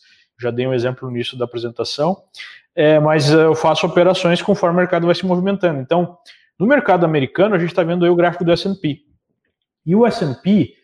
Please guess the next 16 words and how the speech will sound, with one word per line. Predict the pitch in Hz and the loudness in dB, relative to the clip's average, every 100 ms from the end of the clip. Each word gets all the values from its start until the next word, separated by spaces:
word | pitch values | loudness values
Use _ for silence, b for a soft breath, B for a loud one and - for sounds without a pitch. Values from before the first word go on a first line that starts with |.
| b _ - | b _ -2
ele | 170 202 | 0 0
tá, | - 175 170 156 - | 2 2 4 2 -2
é, | 151 147 147 147 143 - | 0 4 6 4 2 0
começando | 202 202 - 240 285 254 | 0 0 0 0 2 0
a | 190 | -2
sugerir | 190 151 156 139 190 175 - _ _ _ _ | -2 -2 0 -2 -2 -4 -6 _ _ _ _
a | 147 147 | -6 -2
formação | - 196 202 - 190 | 0 2 2 2 0
de | 190 | 2
um | 202 | 2
pivô | 196 202 160 190 | 2 2 4 4
de | 196 | 4
alta | 175 196 196 196 | 4 4 2 0
no | |
gráfico | 180 180 185 190 | 2 2 0 0
diário, | 175 170 156 | 4 4 4